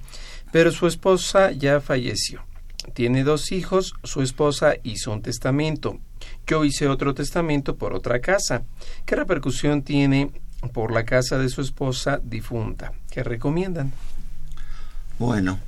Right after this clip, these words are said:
Speaker 2: en el caso de la señora difunta,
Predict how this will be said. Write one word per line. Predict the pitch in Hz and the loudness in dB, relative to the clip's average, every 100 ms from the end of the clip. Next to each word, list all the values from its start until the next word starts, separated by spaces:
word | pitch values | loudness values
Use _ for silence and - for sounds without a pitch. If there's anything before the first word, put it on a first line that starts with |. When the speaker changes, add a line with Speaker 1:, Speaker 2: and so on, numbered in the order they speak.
| - - - | -4 -4 -4
Speaker 2:
en | - 104 | 0 2
el | 110 - | 2 2
caso | 139 156 123 98 85 - - - - - - 82 - | 0 0 0 0 -2 -4 -4 -4 -4 -6 -6 -6 -4
de | 90 98 | -2 -2
la | 92 | -2
señora | 104 98 92 120 120 | -2 0 0 0 0
difunta, | 107 98 95 87 - 85 | 0 -2 -2 -2 -4 -8